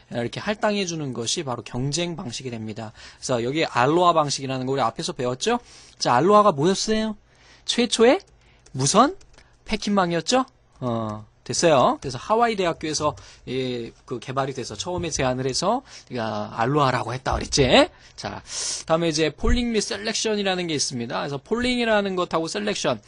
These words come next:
딱 느끼기에 여러분들 아셔야 돼요. 셀렉션이라는 건 선택하는 거고요. 폴링이라는 거는 투표하는 거죠. <laughs> 아, 이 지금 똑같은 건데? 근데 이게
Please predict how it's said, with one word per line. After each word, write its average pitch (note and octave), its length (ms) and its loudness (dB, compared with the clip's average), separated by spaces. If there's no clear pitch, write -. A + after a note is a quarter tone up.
딱 B3+ 200 2
느끼기에 A3 440 0
여러분들 E3 340 0
아셔야 B2 300 -4
돼요. C#3+ 160 -2
셀렉션이라는 G#3+ 640 -4
건 G#3+ 80 -4
선택하는 G#3 560 -8
거고요. A#2+ 280 -4
폴링이라는 G3+ 560 -4
거는 G3+ 220 -6
투표하는 G#3+ 460 0
거죠. D#3+ 320 -2
<laughs> - 200 -20
아, - 140 -2
이 D#3 40 0
지금 E3+ 260 -2
똑같은 G#3+ 380 -2
건데? G3 400 4
근데 F3 180 6
이게 D#3 320 2